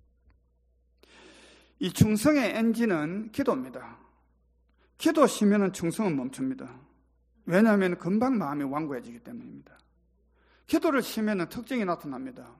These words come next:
무기력해지고 부정적이 돼버립니다. 왜냐하면 금방 마귀가 마음을 뚫고 들어와서 그냥 아주 난장판을 만들어버리기 때문에. 근데 기도하면 힘을 주시는 것입니다.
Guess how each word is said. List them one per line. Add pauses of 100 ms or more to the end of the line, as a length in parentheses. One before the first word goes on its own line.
무기력해지고
부정적이
돼버립니다. (800)
왜냐하면
금방
마귀가
마음을
뚫고
들어와서 (560)
그냥 (400)
아주
난장판을
만들어버리기
때문에. (1160)
근데
기도하면
힘을
주시는
것입니다.